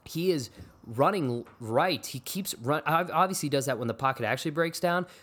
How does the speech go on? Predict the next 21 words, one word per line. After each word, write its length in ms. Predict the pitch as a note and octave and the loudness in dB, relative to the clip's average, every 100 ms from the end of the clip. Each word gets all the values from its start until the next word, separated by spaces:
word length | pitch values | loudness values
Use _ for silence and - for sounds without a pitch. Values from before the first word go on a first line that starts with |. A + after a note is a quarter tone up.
| - | -6
I 100 | C#3 | -2
just 220 | G#3+ A3 - | 0 0 2
feel 100 | D3+ | 0
like 140 | B2+ | 0
he's 160 | C#3 B2 | -4 0
being 200 | C#3 B2 | 0 0
conditioned 520 | B2 A2 C#3 D#3+ A#2 | -2 0 0 2 -2
to 60 | G2 | -2
do 180 | G2 | -6
it. 120 | F#2 B2 | -10 -4
Like, 220 | A2+ G#2+ | -4 -2
instinctively, 840 | C#3 B2+ - - G3 G#3 G3+ D3+ D3 | -4 -2 -2 0 0 0 -2 2 0
he's 260 | C#3+ B2+ | 0 -6
doing 320 | A2 C3+ C#3+ B2 | -2 0 2 0
it 120 | A#2 - - | -2 -8 -2
anytime 420 | D3 F3 D#3+ D#3 | 0 0 0 0
he 60 | C#3+ | 0
sees 260 | - B2 | -2 -4
too 160 | - D#3 | -2 0
much 240 | D3 - | 0 0
movement. 340 | C3 C3 A2+ | -2 0 -2